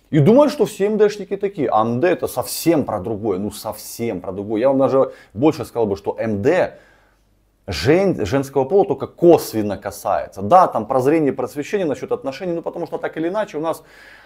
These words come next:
а, жизнь связана с женщинами, как бы, ну неразрывно, да. Но М Д — это прежде всего мужчина думающий, который начинает своей башкой шурупить, там, да, и в плане работы, и в плане отношений, в плане там социализации, в плане быта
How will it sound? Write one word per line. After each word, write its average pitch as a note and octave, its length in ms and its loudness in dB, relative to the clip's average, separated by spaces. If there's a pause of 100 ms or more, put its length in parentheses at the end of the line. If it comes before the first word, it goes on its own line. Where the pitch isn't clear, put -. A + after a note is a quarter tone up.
(140)
а, F2+ 280 -2
жизнь D#3+ 240 0
связана G2 520 0
с - 20 -10
женщинами, D#2+ 480 -10
как E2 160 -14
бы, F2 80 -10
ну A2 100 -6
неразрывно, A2+ 640 -2
да. B2+ 300 -2 (600)
Но B2 200 0
М C#3+ 220 0
Д — D3 80 4
это C#3 200 2
прежде C3 300 -2
всего D#3+ 200 -2
мужчина D3+ 460 -2
думающий, G2+ 920 0 (180)
который C3 200 0
начинает D3 360 0
своей C#3 300 4
башкой C3+ 520 2
шурупить, A#2+ 600 -2
там, F2 140 -8
да, A2+ 120 4
и B2+ 220 2
в C#3 80 -16
плане D#3+ 300 0
работы, C#3+ 480 4
и - 20 0
в C3+ 80 -8
плане D3+ 240 2
отношений, C#3 580 -2
в B2+ 80 -10
плане C#3+ 220 2
там C3+ 160 -2
социализации, C3 720 0
в - 40 -14
плане D3 260 0
быта B2 480 0